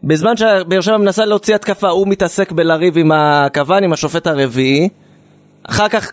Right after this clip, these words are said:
בחזרה להגנה, עוד עבר-, עוד עבירה שטותית שלו. שגיב יחזקאל אתמול לא היה מאופס בשום צורה שהיא, וככל שהתקדם המשחק, זה כבר היה גם שחקן שלא מאופס, וגם עם עייפות, ואין לו כוח, ו-,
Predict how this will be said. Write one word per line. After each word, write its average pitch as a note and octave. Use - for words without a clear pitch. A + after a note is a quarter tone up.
בחזרה F3
להגנה, F#3+
עוד A3
עבר-, G3
עוד F#3+
עבירה F#3+
שטותית F#3
שלו. F3+
שגיב F#3+
יחזקאל A3+
אתמול G#3
לא F#3+
היה G3
מאופס F3
בשום G3+
צורה G3
שהיא, A3+
וככל D3+
שהתקדם F3
המשחק, F3
זה C#3
כבר D3+
היה F#3
גם F3+
שחקן G#3
שלא A#3
מאופס, A#3
וגם F3
עם F#3
עייפות, G#3+
ואין E3+
לו F3+
כוח, A#3
ו-, F3